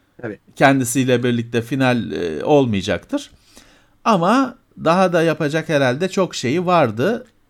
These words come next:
Speaker 2: Bizim takımdan birisi gitti. Hani
Speaker 1: Heh.
Speaker 2: o, e, acı. Biz, bizi şu anda bizler için, bizi izleyenler için bizim takımdan
Speaker 1: Evet. Abi
Speaker 2: bir,
Speaker 1: zaten
Speaker 2: e, uzman gitti.
Speaker 1: çetrefilli konularda bizi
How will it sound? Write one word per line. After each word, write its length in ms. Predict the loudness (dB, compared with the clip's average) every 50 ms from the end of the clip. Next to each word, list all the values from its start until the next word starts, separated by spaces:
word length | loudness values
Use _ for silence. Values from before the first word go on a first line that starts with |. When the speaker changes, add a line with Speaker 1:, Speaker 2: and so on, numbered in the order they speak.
| _ -16
Speaker 2:
Bizim 680 | -10 -4 -2 0 2 6 6 6 6 4 2 -2 -4 -10 -20 -20 _ -6
takımdan 640 | -6 -4 -4 -4 -4 -4 0 0 0 0 0 0 -2
birisi 340 | -2 -2 -2 -2 -2 -4
gitti. 360 | -4 -6 -8 -8 -8 -10 -10 -8 -6
Hani 280 | -4 -4 -4 -4 -6 -10 _ -20 -20 -20 _ _ _
Speaker 1:
Heh. 100 | -4 0 4
Speaker 2:
o, 300 | 6 6 6 4 2 -2 -4
e, 1040 | -4 -4 -4 -4 -4 -6 -8 -8 -10 -10 -12 -12 -12 -12 -14 -14 -16 -12 -6 -2
acı. 360 | 0 0 0 0 -2 -4 -4 -6 _ _ _ _ _ -6
Biz, 220 | -4 -4 -4 -4 -6 -8 -8 -6 -6
bizi 280 | -8 -8 -6 -6 -8 -6
şu 160 | -4 -4 -4
anda 340 | -4 -4 -4 -6 -8 -8 -8
bizler 340 | -8 -8 -8 -6 -4 -4 -6
için, 300 | -6 -8 -8 -8 -6 -6
bizi 180 | -6 -4 -4
izleyenler 560 | -6 -6 -6 -6 -4 -2 -2 -2 -2 -4 -6
için 340 | -6 -8 -8 -8 -8 -8 -10 -14 _ _ -20 -20 _ _ _ _ _ -8
bizim 260 | -6 -2 -2 -2 0 0
takımdan 520 | 0 0 0 -2 -6 -4 -4 -4 -4 -6 -8 _ _ _ _ _ _ _ _ _ _ _ -16
Speaker 1:
Evet. 200 | -16 -16 -16 -18 -20 _ _ _ _ -18 -10 -4
Abi 160 | 0 0 0
Speaker 2:
bir, 40 | 0 0
Speaker 1:
zaten 400 | -2 -2 -4 -2 -2 -2 -2 -2
Speaker 2:
e, 140 | -2 -4
uzman 420 | -4 -4 -4 -2 0 0 0 0 -2
gitti. 400 | -8 -10 -12 _ -12 -12 -12 -14 -16 _ _ _ _ _ _ _ -8
Speaker 1:
çetrefilli 640 | -6 -6 -6 -4 -4 -4 -4 -4 -6 -6 -8 -8
konularda 540 | -8 -8 -8 -6 -6 -4 -4 -6 -6 -8 -10 -10
bizi 440 | -10 -12 -8 -6 -4 -4 -4 -6 -8